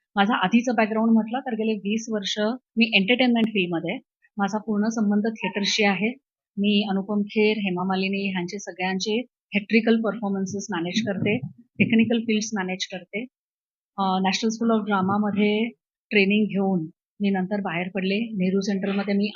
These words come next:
आठ वर्ष कार्यरत होते. त्याच्यानंतर फिरोज अब्बास खान यांची नाटकं, म्हणजे फाईव्ह स्टार थिएटरमध्ये, म्हणजे असं साध्या थिएटरमधनं एकदम फाईव्ह स्टार थिएटरमध्ये गेले आणि सेल्समन रामलाल, डिनर विथ फ्रेंड्स, तुम्हारी अमृता, त्याच्यानंतर ललित दुबेंची बरीच काही प्रोडक्शन्स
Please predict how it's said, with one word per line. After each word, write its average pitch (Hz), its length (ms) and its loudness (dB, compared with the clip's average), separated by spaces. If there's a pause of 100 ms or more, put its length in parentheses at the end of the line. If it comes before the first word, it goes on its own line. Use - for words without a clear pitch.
आठ 180 80 -4 (120)
वर्ष 190 200 0
कार्यरत 170 500 0
होते. 175 240 -8
त्याच्यानंतर 220 720 -2
फिरोज 220 380 4
अब्बास 214 380 2
खान 175 260 0 (460)
यांची 208 560 0
नाटकं, 185 480 -2 (480)
म्हणजे 190 200 0
फाईव्ह 185 260 2
स्टार 220 200 2
थिएटरमध्ये, 196 540 2
म्हणजे 160 180 0
असं 180 240 2 (100)
साध्या 190 300 4
थिएटरमधनं 185 520 -2
एकदम 185 180 -2
फाईव्ह 185 280 -4
स्टार 190 180 -4
थिएटरमध्ये 175 500 -2
गेले 165 280 2 (540)
आणि 196 420 2
सेल्समन 196 440 -2
रामलाल, 196 400 2
डिनर 185 340 -2
विथ 185 160 -4
फ्रेंड्स, 208 500 0
तुम्हारी 185 320 2
अमृता, 196 540 2 (520)
त्याच्यानंतर 196 320 0
ललित 202 360 4
दुबेंची 214 360 0
बरीच 190 300 0
काही 196 180 0
प्रोडक्शन्स 185 640 -4